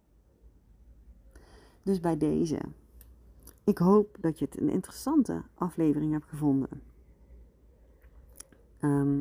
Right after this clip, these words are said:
het moment dat jij denkt, "Hé, ja, inderdaad, ik heb hier een mooi inzicht uitgekregen en ik wil het toch wel delen,"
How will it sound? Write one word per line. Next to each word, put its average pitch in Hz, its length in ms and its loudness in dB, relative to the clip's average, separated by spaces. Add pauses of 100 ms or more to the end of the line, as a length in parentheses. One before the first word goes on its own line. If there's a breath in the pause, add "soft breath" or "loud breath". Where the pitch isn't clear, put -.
het 170 100 -4
moment 208 360 2
dat 202 160 -4
jij 190 180 -4
denkt, 185 240 -4
"Hé, 196 140 -8
ja, 190 440 -4
inderdaad, 180 720 -4
ik - 180 -8
heb 175 160 -6
hier 156 220 -10
een 151 140 -6
mooi 170 200 -2
inzicht 190 320 -4
uitgekregen 170 500 -6
en 160 100 -4
ik - 100 -8
wil 180 120 -2
het 160 80 -6
toch - 160 -10
wel 156 120 -4
delen," 170 420 -2